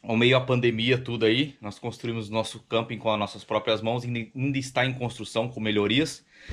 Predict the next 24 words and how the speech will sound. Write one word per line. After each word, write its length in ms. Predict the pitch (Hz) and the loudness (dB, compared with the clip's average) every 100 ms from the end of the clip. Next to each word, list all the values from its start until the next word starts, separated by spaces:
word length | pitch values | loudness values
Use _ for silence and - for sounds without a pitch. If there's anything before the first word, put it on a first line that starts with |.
| - - | -10 -2
na 100 | - | 0
cidade 340 | 120 131 143 143 | 2 4 4 4
de 60 | |
São 140 | - 170 | 4 6
Mourão, 340 | 175 143 156 - _ _ _ _ _ - | 8 6 4 -4 _ _ _ _ _ -6
interior 440 | 113 107 120 117 117 | -2 4 8 8 6
de 60 | |
São 180 | - 131 | 4 0
Paulo. 300 | 127 80 76 - _ - - - - | 2 0 0 -8 _ -20 -20 -20 -2
E 100 | 139 | 4
nós, 380 | 165 202 - - | 6 4 2 -12
no 160 | - 151 | -6 0
nosso 240 | 160 175 | 2 2
canal, 280 | - 170 160 | 2 4 4
a 60 | 160 | 2
gente 180 | 160 160 | 0 0
mostra 260 | 147 143 | 0 0
o 60 | 156 | 0
nosso 200 | 147 156 | -2 -4
dia 220 | 127 156 | 0 2
a 40 | |
dia, 280 | 147 107 90 | 2 2 0
nossa 220 | 92 101 117 | -2 -4 -2
rotina, 540 | 120 - 120 107 87 | -2 -2 -2 -2 -4